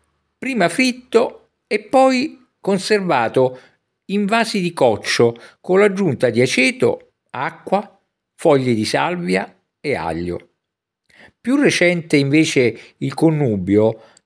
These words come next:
tra frutti di mare, vongole e cannolicchi, e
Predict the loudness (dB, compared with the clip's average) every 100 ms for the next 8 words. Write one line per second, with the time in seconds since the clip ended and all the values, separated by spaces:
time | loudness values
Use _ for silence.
0 | _ -2 0 -2 -6 -12 _ _ _ _
1 | _ -10 -2 -2 -2 -2 0 0 -2 -2
2 | -6 -8 -14 _ _ _ -2 0 0 2
3 | 4 2 -2 -8 -2 -2 0 0 -2 -6
4 | -8 -8 -8 _ _ _ _ _ _ _
5 | -6 -4 -10